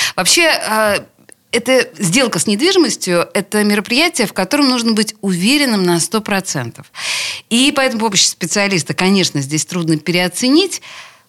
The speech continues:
В частности, все чаще люди обращаются за помощью к нотариусам. Давайте поговорим о том, как именно нотариусы становятся гарантом надежности. Значит,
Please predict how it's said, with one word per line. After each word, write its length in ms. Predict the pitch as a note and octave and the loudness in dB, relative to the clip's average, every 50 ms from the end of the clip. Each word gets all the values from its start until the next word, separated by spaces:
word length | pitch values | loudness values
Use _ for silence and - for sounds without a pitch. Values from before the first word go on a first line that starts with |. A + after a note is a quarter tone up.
| _ _ | _ _
В 120 | _ - - | _ -6 -2
частности, 840 | - - G3+ F#3+ F#3 - D#4 D4+ - - - F#4 F#4 F#4 F#4 D4+ A#3+ | 0 0 2 0 2 0 0 0 -2 -2 0 2 2 2 0 -2 -2
все 180 | - - G3 | -4 -6 -4
чаще 480 | D#3+ - C4+ D4+ F4+ F#4 - - E4 C#4+ | -2 0 2 2 2 2 2 2 2 2
люди 220 | B3+ C4+ B3+ A3+ | 0 0 0 0
обращаются 600 | G#3+ F3 E3+ E3+ D#3+ - - F#3+ E3 C#3 - F3 | 0 0 2 0 0 0 2 0 0 0 -2 -2
за 140 | D#3 D#3+ F3 | -2 -2 -2
помощью 680 | E3+ - F3 D#3+ D3+ D3 C#3 - - E3 D#3 D3 C#3 | 0 0 2 2 2 2 2 0 0 -2 -2 -4 -4
к 120 | - - - | -4 -2 0
нотариусам. 880 | E3 D#3 C#3+ - D3+ C#3 C3+ C#3 D#3 G3 G3+ - - D4 D#4 F#4 F#4+ - _ _ _ _ | 0 0 0 0 0 0 0 0 -2 -4 -6 -2 0 0 0 0 -2 -8 _ _ _ _
Давайте 360 | - F3+ G3 B3+ D#4 D4+ - G#3+ | -8 -2 0 0 0 -2 -4 -8
поговорим 540 | - G3 F3+ F3 F3+ F#3+ G#3 A#3 C4 A#3+ | -10 -10 -4 -2 0 0 2 2 2 2
о 100 | G3 F3+ | 0 0
том, 360 | E3+ - - A#3+ B3+ B3+ B3 A#3 | -2 -2 -2 -2 0 0 -2 -2
как 300 | - G3+ F#3+ F#3 - - - | -2 -4 -4 -4 -6 -10 -4
именно 340 | G3+ G3 F#3+ F#3 E3+ E3 D#3+ | -2 0 2 2 4 4 4
нотариусы 800 | D#3+ D#3+ D#3 D#3 D#3 - G3+ G#3+ B3 B3+ B3 A3 F#3+ - - D#3+ | 2 2 0 0 -2 -2 -2 0 0 0 0 -2 -2 -2 -4 -4
становятся 640 | - - E3+ D#3 E3 F3+ G3 F#3+ E3+ - - F3+ E3 - _ _ _ _ _ _ _ _ | -4 -2 0 0 0 0 0 -2 -4 -2 -2 -2 -4 -4 _ _ _ _ _ _ _ _
гарантом 580 | - D#3 E3 F3+ F3 F#3+ F#3 F3+ E3 - E3 E3 | -6 -4 -2 0 0 2 2 2 0 0 0 2
надежности. 680 | E3 F3 F#3 E3+ E3+ E3 C#3+ C#3 C#3 B2+ - - - | 2 2 0 0 -2 -2 -2 -2 -2 -4 -6 -6 -2
Значит, 360 | D3 F#3 G3+ F#3+ A3 G3+ - | 0 0 2 0 -2 -2 -6